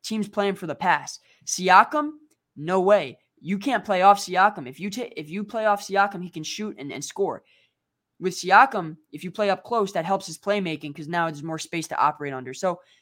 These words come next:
these are just things I think about. But, but like you said, you're right. Like, O G would be more realistic, and he's less salary. We don't have to give up as much. If you give up Poole and, like, two firsts for O G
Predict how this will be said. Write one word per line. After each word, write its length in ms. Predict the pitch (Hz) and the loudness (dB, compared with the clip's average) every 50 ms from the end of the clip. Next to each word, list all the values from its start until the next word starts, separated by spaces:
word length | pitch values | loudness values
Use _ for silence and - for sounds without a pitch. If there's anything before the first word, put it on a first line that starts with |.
| _ _ _ | _ _ _
these 160 | 240 277 277 | -2 -2 -2
are 80 | 302 | -2
just 160 | 262 262 - - | -4 -4 -8 -8
things 160 | 240 226 202 | -10 -2 0
I 100 | 190 175 | -2 0
think 200 | 185 202 196 196 | 0 -6 -6 -6
about. 320 | 190 156 143 135 135 135 | -4 -2 0 -2 -2 -2
But, 240 | 151 147 143 - _ _ _ _ _ _ _ _ - _ _ | -4 -6 -6 -6 _ _ _ _ _ _ _ _ -20 _ _
but 100 | - 190 | -4 0
like 180 | 214 247 233 233 | 0 0 0 -2
you 80 | 226 208 | -8 -4
said, 240 | - 202 175 147 | -4 -4 -2 -2
you're 80 | 180 175 | -2 -2
right. 200 | 170 143 131 - | 0 -2 -2 -2
Like, 200 | 147 156 156 - | -4 -6 -6 -2
O 220 | - 202 214 240 202 | 0 0 2 2 0
G 440 | 175 185 202 214 214 214 208 208 - _ _ _ _ _ _ _ _ _ _ | -4 -4 -4 -2 -2 -2 -4 -6 -12 _ _ _ _ _ _ _ _ _ _
would 180 | 175 190 165 147 | -2 -2 -2 -2
be 220 | 202 196 190 185 | -2 -2 -2 -2
more 240 | 175 175 185 190 180 | -2 -2 -2 -2 0
realistic, 580 | 175 175 165 156 170 185 180 - - 208 202 - | -2 -4 -4 -4 -6 -6 -8 -6 -6 -8 -6 -4
and 140 | - 196 226 | -6 -4 -4
he's 140 | 220 185 | -2 2
less 200 | 202 185 180 - | 0 0 0 0
salary. 460 | - 180 160 151 147 131 117 104 110 127 | 0 0 0 0 0 -4 -8 -12 -12 -8
We 120 | 160 202 | -4 -2
don't 180 | 196 220 226 233 | -2 0 0 2
have 200 | 233 214 202 196 | 2 0 0 0
to 80 | 196 180 | -4 -6
give 120 | 185 180 | -6 -6
up 100 | 175 160 | -6 -8
as 120 | 160 156 | -10 -12
much. 160 | 170 170 - - | -12 -12 -10 -10
If 160 | - - 185 | -10 -6 -6
you 100 | 233 240 | -4 -2
give 160 | 311 330 294 | -2 4 4
up 200 | 294 202 - - | 4 2 2 -4
Poole 440 | - 208 202 220 240 254 262 254 _ _ _ _ _ _ | -6 -4 -2 -2 -2 -2 -4 -6 _ _ _ _ _ _
and, 180 | 175 175 170 - _ - | -8 -8 -8 -10 _ -6
like, 240 | 156 143 139 - | -6 -6 -6 -8
two 180 | - - 233 214 | -8 -6 -6 -6
firsts 540 | 202 - 180 143 110 - - - - - - _ _ _ _ _ | -6 -6 -8 -8 -8 -10 -12 -14 -16 -16 -16 _ _ _ _ _
for 200 | 170 151 - 160 | -10 -4 0 4
O 160 | 190 196 202 | 4 4 4
G 500 | 160 147 180 196 196 202 202 196 196 | 2 -2 -4 -2 -2 -2 -2 -4 -8